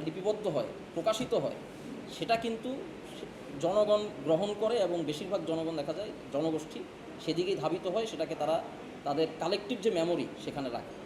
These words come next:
মুক্তিযুদ্ধ সেই কারণে সিকিউর, এটা নিয়ে এত ইনসিকিউর হওয়ার কোনো কারণ নেই। যে বিষয়টা অন্তর্বর্তীকালীন সরকার ভুল করছে, যেটা আমরা বারবার বলেছি, সে কখনোই জনগণের কাছে ক্লিয়ার করতে সক্ষম হয় না সে আসলে কি করতে চায়।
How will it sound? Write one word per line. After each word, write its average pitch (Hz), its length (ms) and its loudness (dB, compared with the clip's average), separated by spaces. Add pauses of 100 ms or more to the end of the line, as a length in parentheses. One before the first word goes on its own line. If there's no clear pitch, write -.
(280)
মুক্তিযুদ্ধ 226 460 -2
সেই 226 200 2
কারণে 226 280 4
সিকিউর, 208 400 -2 (640)
এটা 165 120 0
নিয়ে 196 160 2
এত 190 120 2
ইনসিকিউর 185 480 0
হওয়ার 170 200 2
কোনো 156 160 -2
কারণ 127 160 0
নেই। 110 180 -8 (920)
যে 180 100 2
বিষয়টা 247 340 2
অন্তর্বর্তীকালীন 233 680 2
সরকার 226 380 2 (240)
ভুল 220 240 0
করছে, 127 300 -2
যেটা 127 180 0
আমরা 170 140 4
বারবার 165 320 4
বলেছি, 139 380 -2 (640)
সে 190 180 -2
কখনোই 254 440 4
জনগণের 214 500 4
কাছে 214 240 2
ক্লিয়ার 202 460 6
করতে 220 240 -2
সক্ষম - 300 -2
হয় 175 180 2
না 156 120 2
সে 170 180 2
আসলে 190 300 0
কি 202 160 -8
করতে 160 300 -2
চায়। 101 160 -4